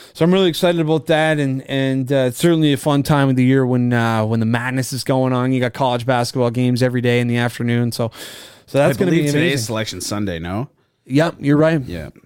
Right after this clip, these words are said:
Speaker 2: So
Speaker 1: Yep, so
Speaker 2: we'll be coming right up.
Speaker 1: And then it starts, was it Thursday or Wednesday? Hopefully not
Speaker 2: Yeah,
Speaker 1: tomorrow.
Speaker 2: I think, no, no, it, it won't start till usually on the Thursday.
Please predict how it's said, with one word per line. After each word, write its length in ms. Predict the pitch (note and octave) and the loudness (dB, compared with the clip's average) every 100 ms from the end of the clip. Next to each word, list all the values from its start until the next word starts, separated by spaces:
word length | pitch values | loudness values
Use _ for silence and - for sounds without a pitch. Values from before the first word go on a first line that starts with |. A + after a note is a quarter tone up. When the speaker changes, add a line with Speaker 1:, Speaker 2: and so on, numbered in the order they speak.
| _ _ - | _ _ -16
Speaker 2:
So 160 | - | -10
Speaker 1:
Yep, 340 | C#3+ C3 A#2+ - | -4 -4 -4 -6
so 280 | - A#2 F#2+ | -8 -8 -8
Speaker 2:
we'll 80 | |
be 60 | F#2 | -12
coming 260 | - A2 G#2 | -8 -8 -8
right 220 | G2 F#2+ | -10 -8
up. 180 | G2+ C3+ | -6 0
Speaker 1:
And 100 | D3 | 2
then 80 | |
it 100 | D3+ | 0
starts, 460 | - E3+ - - - | 0 0 0 -2 -4
was 220 | E3 D3+ | -2 -2
it 80 | A#2+ | -4
Thursday 460 | - D#3+ E3+ F#3 F#3+ | 0 2 2 2 2
or 100 | D#3 | 4
Wednesday? 600 | D3 F3 D#3 E3+ G3 E3 - _ _ | 2 2 2 2 0 -4 -16 _ _
Hopefully 360 | - E3 F#3 F#3 | -2 -2 2 0
not 140 | D3 | 2
Speaker 2:
Yeah, 40 | D3+ | 2
Speaker 1:
tomorrow. 360 | C3+ D#3+ F#3+ | 2 2 2
Speaker 2:
I 140 | D3 C3+ | 2 0
think, 420 | - D#3 D3+ - | -2 -2 -2 -4
no, 280 | B2+ A2+ A2 | -4 -2 -2
no, 280 | G#2 G2 G2 | -2 -4 -4
it, 320 | D#2 E2+ - | -4 -6 -6
it 160 | A#2 A#2 | -6 -2
won't 200 | A#2+ G#2+ | -4 -4
start 240 | A2+ G2+ | -8 -8
till 400 | G#2+ F#2+ F2 D#2 _ _ _ A2 | -8 -8 -8 -12 _ _ _ -6
usually 380 | B2+ C3 B2+ | -2 0 -2
on 80 | G2+ | -2
the 60 | F#2 | -6
Thursday. 560 | - E2 D2+ - - | -10 -10 -10 -14 -16